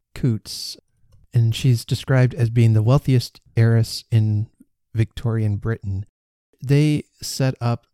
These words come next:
a house for women to come and basically get a new start on life. They helped them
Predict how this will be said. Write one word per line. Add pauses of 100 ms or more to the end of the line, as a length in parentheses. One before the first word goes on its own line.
(120)
a
house (800)
for
women
to
come
and (400)
basically
get
a
new
start
on
life. (340)
They
helped
them